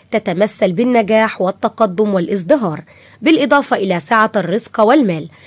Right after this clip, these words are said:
أيضا يرمز المنام إلى سماع أخبار جيدة من شأنها أن تسر قلب الحالمة وخاطرها.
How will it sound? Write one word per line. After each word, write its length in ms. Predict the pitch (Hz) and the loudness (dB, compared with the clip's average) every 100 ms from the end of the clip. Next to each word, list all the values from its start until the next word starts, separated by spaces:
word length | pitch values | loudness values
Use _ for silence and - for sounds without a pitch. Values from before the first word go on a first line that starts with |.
| - - 320 | -20 -2 2
أيضا 200 | 403 381 | 4 6
يرمز 400 | 330 311 302 233 | 4 4 2 2
المنام 460 | 196 180 190 254 | 2 0 2 2
إلى 240 | 254 208 190 | 0 -2 -2
سماع 460 | 208 202 214 208 | -2 2 2 2
أخبار 360 | 196 185 214 220 | -2 0 2 2
جيدة 600 | 190 175 202 240 240 240 - _ | 0 0 0 2 2 0 -6 _
من 220 | 202 269 | 0 2
شأنها 640 | 294 294 - 262 262 262 262 - - - | 2 0 0 0 2 0 0 -6 -6 -2
أن 200 | 208 160 | -2 -2
تسر 420 | 185 - 254 240 | -6 0 2 2
قلب 360 | 202 233 226 208 | 0 0 0 0
الحالمة 580 | 202 - 185 190 214 202 | -2 -2 -2 0 2 4
وخاطرها. 680 | 190 - 339 220 165 160 | 2 2 0 0 -6 -8